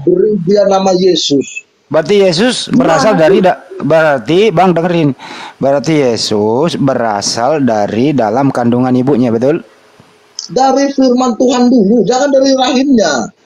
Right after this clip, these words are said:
Speaker 1: Dari
Speaker 2: Loh,
Speaker 1: firman Tuhan
Speaker 2: kenapa Anda
Speaker 1: diletakkan
Speaker 2: menghindar-,
Speaker 1: ke rahim.
Speaker 2: kenapa Anda menghindari rahim?
Speaker 1: Loh, saya nggak menghindari.
Speaker 2: Hmm,
Speaker 1: Dari
Speaker 2: ya
Speaker 1: firman
Speaker 2: udah.
Speaker 1: Tuhan dimasukkan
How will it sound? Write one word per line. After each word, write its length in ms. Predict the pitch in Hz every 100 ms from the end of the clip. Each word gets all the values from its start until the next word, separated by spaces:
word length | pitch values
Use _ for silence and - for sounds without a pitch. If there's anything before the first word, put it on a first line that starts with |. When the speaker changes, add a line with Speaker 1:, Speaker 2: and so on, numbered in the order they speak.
| _
Speaker 1:
Dari 280 | - 233 262
Speaker 2:
Loh, 140 | 226 208
Speaker 1:
firman 260 | 214 208 196
Tuhan 120 | -
Speaker 2:
kenapa 240 | - 247 220
Anda 60 | 180
Speaker 1:
diletakkan 140 | 247
Speaker 2:
menghindar-, 340 | 247 233 220 226
Speaker 1:
ke 60 | 226
rahim. 140 | 233
Speaker 2:
kenapa 320 | 220 226 185 254
Anda 160 | 247
menghindari 540 | 220 220 214 202 190 180
rahim? 640 | 175 202 202 196 190 185 185 165 - _ _ _ _ _ _ _
Speaker 1:
Loh, 180 | 262 -
saya 260 | - 285 311
nggak 200 | 311 311
menghindari. 680 | 285 294 285 269 269 - 247 196 -
Speaker 2:
Hmm, 200 | - -
Speaker 1:
Dari 260 | 240 226
Speaker 2:
ya 100 | - 175
Speaker 1:
firman 160 | 240
Speaker 2:
udah. 340 | 240 294 277 294 277
Speaker 1:
Tuhan 360 | 269 170 156 180 202 - _ _ _
dimasukkan 680 | 202 247 226 214 247 220